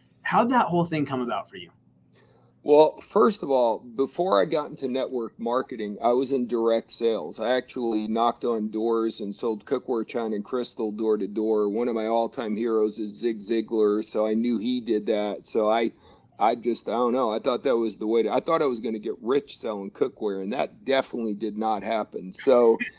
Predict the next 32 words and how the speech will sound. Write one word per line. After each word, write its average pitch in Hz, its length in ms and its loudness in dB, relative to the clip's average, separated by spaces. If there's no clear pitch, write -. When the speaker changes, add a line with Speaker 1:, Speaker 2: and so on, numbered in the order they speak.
Speaker 2:
<laughs> - 320 -2
I 143 140 10
look 185 360 2
at 294 120 -2
it, 175 180 -2
though, 131 240 2
if 113 100 -8
it 127 120 -10
wasn't 170 520 -4
for 143 120 -2
that 127 260 -2
chapter 135 480 -2
of 117 80 -4
my 113 160 -4
life, 120 380 0
I 117 120 -4
don't 135 320 -4
think 143 280 -4
network 127 440 -2
marketing 113 640 -2
would 117 120 4
have 110 120 -6
been 117 280 0
as 113 180 -2
appealing 127 680 -4
to - 120 -10
me, 76 280 -2
because 110 580 -2
I, 131 220 4
I 147 200 6
just 127 380 -4
never, 104 540 -4